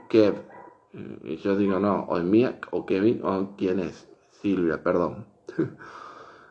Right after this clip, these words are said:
Em, confusiones. Ya próximamente voy a tener habilitada la cámara bien para poder hacer el zoom desde la P C, así que bueno,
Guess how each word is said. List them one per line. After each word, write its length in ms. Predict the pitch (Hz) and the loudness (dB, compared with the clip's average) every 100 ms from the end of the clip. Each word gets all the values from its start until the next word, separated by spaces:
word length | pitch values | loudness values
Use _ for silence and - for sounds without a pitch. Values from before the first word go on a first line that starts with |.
| - | 0
Em, 760 | - 104 101 98 95 92 90 87 | 4 6 8 6 4 2 -2 -6
confusiones. 960 | - 123 123 123 - 90 69 71 - - _ _ _ _ _ _ _ _ _ _ _ _ _ _ _ _ _ _ _ _ _ _ - _ _ _ _ _ _ _ _ _ _ _ _ - - _ _ - - - - | 0 0 2 0 2 2 2 -2 -8 -20 _ _ _ _ _ _ _ _ _ _ _ _ _ _ _ _ _ _ _ _ _ _ -20 _ _ _ _ _ _ _ _ _ _ _ _ -18 -18 _ _ -20 -20 -12 0
Ya 120 | 107 | 6
próximamente 640 | 113 110 104 98 107 110 | 6 6 2 4 4 4
voy 140 | 98 98 | 4 4
a 80 | |
tener 240 | 95 98 95 | 2 2 2
habilitada 680 | 92 87 90 101 95 90 87 | 2 2 2 2 4 2 2
la 200 | 87 82 | 0 -2
cámara 480 | 98 98 95 90 87 | -2 2 2 2 2
bien 280 | 92 98 | 2 2
para 240 | 98 90 82 | 0 -2 0
poder 240 | 87 90 | 4 4
hacer 200 | 85 98 | 4 0
el 100 | 90 | -2
zoom 240 | 85 92 90 | 0 -2 0
desde 240 | 92 95 | 0 0
la 160 | 92 87 | -2 -2
P 100 | 87 | -6
C, 240 | - 98 | -2 0
así 240 | 95 87 85 | 0 -2 -2
que 80 | |
bueno, 320 | 90 76 73 | 0 0 -6